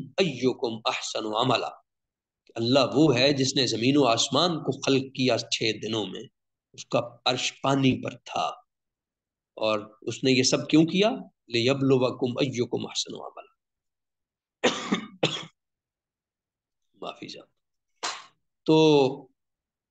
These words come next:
ताकि वो तुम्हारी आजमाइश करे कि तुम में से अच्छे अमाल किसके हैं। अब आप देख लें, ये इब्तिला है, ये इब्तिला के लिए जमीन व आसमान बने हैं। आगे चलें।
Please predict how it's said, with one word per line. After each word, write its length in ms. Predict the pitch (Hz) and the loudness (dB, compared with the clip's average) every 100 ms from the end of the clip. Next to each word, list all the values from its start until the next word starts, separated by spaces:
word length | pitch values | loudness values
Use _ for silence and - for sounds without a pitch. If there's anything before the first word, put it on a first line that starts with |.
| _ _ _ _ _ _ | _ _ _ _ _ _
ताकि 240 | 139 135 151 | 0 2 2
वो 140 | 147 | 2
तुम्हारी 400 | 151 143 151 165 135 | 2 2 2 0 0
आजमाइश 560 | 135 117 151 214 214 | -2 0 2 2 2
करे 240 | - 180 160 | 2 4 4
कि 80 | |
तुम 240 | 160 147 147 | 2 2 2
में 100 | 139 | 0
से 120 | 135 | 0
अच्छे 280 | 123 - 127 | -2 0 -2
अमाल 500 | 110 110 113 104 - _ | -2 0 0 0 -8 _
किसके 340 | 131 - - | 0 0 -2
हैं। 200 | - - _ _ - | -14 -14 _ _ -6
अब 160 | 120 117 | -2 0
आप 160 | 117 | 0
देख 220 | 123 139 170 | 0 2 2
लें, 80 | |
ये 140 | 151 123 | 2 0
इब्तिला 600 | 127 - - 123 120 110 | -4 -8 -2 0 2 2
है, 280 | - - - _ _ _ _ _ _ _ _ _ _ - | -2 -12 -20 _ _ _ _ _ _ _ _ _ _ -4
ये 80 | 139 | 0
इब्तिला 520 | 131 - 151 139 165 | 0 0 2 4 4
के 180 | 165 139 | 2 0
लिए 260 | 127 127 113 | 2 2 0
जमीन 360 | 110 120 123 | -2 0 2
व 100 | 120 | 2
आसमान 600 | 101 101 - 107 101 104 - | 0 0 -2 -2 -4 -8 -8
बने 180 | 98 | -4
हैं। 220 | 92 - _ _ _ _ _ _ _ _ 113 | -4 -6 _ _ _ _ _ _ _ _ -4
आगे 240 | 117 123 | 0 0
चलें। 360 | - 107 104 | -2 -4 -6